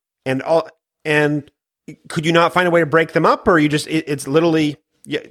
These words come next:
just, just break down this tier for us, because there's a lot to this tier for you.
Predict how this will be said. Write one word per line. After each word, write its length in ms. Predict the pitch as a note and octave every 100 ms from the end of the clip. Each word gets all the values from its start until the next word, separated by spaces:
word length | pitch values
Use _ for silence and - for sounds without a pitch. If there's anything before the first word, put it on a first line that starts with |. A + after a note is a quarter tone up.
| -
just, 300 | F3 A3+ G3
just 140 | -
break 180 | G#3+ F3+
down 120 | E3
this 100 | C3
tier 160 | - A2+
for 120 | A#2
us, 80 | -
because 200 | C#3+ C#3
there's 140 | C#3
a 60 | C#3+
lot 320 | D3 D#3+ -
to 120 | D#3
this 140 | B2 A2+
tier 200 | A#2+ G2
for 120 | G2
you. 180 | C#2+